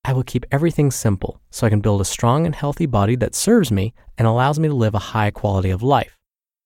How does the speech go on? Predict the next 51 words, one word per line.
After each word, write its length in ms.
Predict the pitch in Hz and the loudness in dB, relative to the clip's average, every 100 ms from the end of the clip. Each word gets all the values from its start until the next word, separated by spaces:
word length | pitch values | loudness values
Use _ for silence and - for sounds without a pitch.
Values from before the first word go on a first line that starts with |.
| _ _ | _ _
In 140 | 202 | -2
addition 340 | 220 170 151 156 | 0 0 0 -2
to 60 | |
this 180 | 127 120 | -2 -2
more 140 | 117 104 | -2 -2
balanced 480 | 113 110 113 107 | 2 2 2 -2
fitness 440 | - - 226 - 107 | -8 -2 0 0 -4
focus, 460 | - 98 110 - - _ _ - | -4 -6 -8 -10 -14 _ _ -8
I'm 100 | 147 | 0
also 180 | 214 247 | 0 2
getting 240 | 220 208 | 2 4
out 120 | 175 165 | 4 4
of 60 | |
my 120 | 143 | 2
comfort 480 | 123 - 147 - - | 0 0 -2 -2 -6
zone, 240 | - 87 - _ _ _ | -4 -4 -6 _ _ _
being 180 | 156 156 | 0 2
more 180 | 156 151 | 2 2
bold, 520 | 110 139 135 - - - _ - - | 2 4 4 2 -6 -16 _ -10 -2
and 180 | 120 | 0
living 260 | 127 156 196 | 2 2 2
the 80 | 175 | 0
life 280 | 123 113 - | 0 0 0
I 100 | 113 | 0
want 300 | 110 131 147 | 2 2 2
to 80 | 117 | 0
live 320 | 95 - - _ _ _ | -2 -4 -10 _ _ _
while 140 | 139 | -2
giving 240 | 151 165 185 | 0 2 2
my 100 | 190 | 0
attention 480 | 196 113 107 139 | 0 -2 0 2
and 180 | 143 139 | 2 2
energy 360 | 117 98 101 104 | 2 2 0 0
to 80 | 110 | 0
the 120 | 104 | -2
things 460 | - 156 160 165 - - | 0 2 2 -2 -8 -4
and 220 | 117 101 | 0 0
people 420 | - 185 - - - _ - | 0 -2 -2 -6 -8 _ -8
that 140 | - | -2
matter 200 | 110 98 | 0 2
most 320 | 98 90 - | 0 -2 -4
to 80 | - | -4
me. 320 | 101 113 101 - _ _ _ _ _ | 0 2 0 -6 _ _ _ _ _
That 180 | 156 196 | 0 2
is 80 | |
the 80 | 175 | 2
beautiful 400 | 139 143 143 131 | 2 2 2 2
lesson 300 | 113 104 113 | 2 0 0
I 60 | 107 | -2
have 120 | 98 | 0
learned 340 | 107 131 131 | 0 2 2